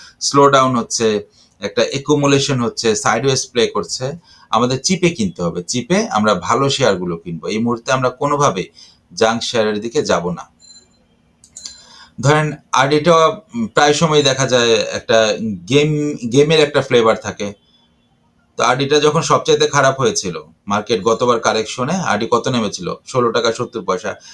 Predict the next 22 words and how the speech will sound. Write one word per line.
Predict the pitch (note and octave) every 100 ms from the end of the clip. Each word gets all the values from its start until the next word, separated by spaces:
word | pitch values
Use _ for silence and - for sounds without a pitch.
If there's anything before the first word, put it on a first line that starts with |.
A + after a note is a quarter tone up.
| - _
তার | D3
মানে | D#3 D3+
মাথার | C#3 B2+ D3+
মধ্যে | D3 D3
তো | D3+
আমাদের | C#3+ C3 C3+
সতেরো | C#3 C3+ B2+
টাকা | C3
একটা | B2+ A#2+
সেট | - A#2+ A#2+
হয়ে | A2+
গেছে। | F#2 - - - _ -
তো |
আরডি | A#2+ B2
যদি | C3+ C#3 C#3 - - _ A2
বিশ | C#3 -
টাকা | D3 C3 B2
ভাঙে, | B2 A2+ A2 -
আঠারো | A#2+ D3 C#3+
টাকা | C3 B2 A#2
লেভেলে | G#2+ A2 G#2+
পাই, | G2+ F#2+ G2